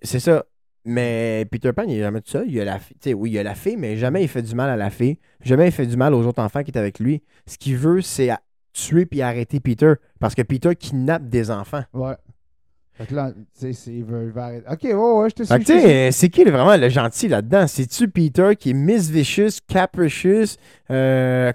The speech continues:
Speaker 1: corny, le gros qui est. Ah non, c'est, ou, ou c'est Capitaine Crochet que lui,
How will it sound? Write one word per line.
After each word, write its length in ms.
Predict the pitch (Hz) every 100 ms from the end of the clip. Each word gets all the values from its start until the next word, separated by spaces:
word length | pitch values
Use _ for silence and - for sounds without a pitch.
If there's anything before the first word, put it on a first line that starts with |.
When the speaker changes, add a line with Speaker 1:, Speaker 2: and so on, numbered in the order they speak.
| -
Speaker 1:
corny, 680 | - 202 220 170 175 214 220
le 140 | 143
gros 300 | 139 170 208
qui 160 | - 135
est. 100 | 117
Ah 120 | 113 127
non, 240 | 165 95
c'est, 220 | - - -
ou, 140 | 156
ou 140 | 190 202
c'est 140 | 180
Capitaine 400 | - 160 - 190
Crochet 400 | 175 147 131 185
que 100 | 190
lui, 360 | 131 135 175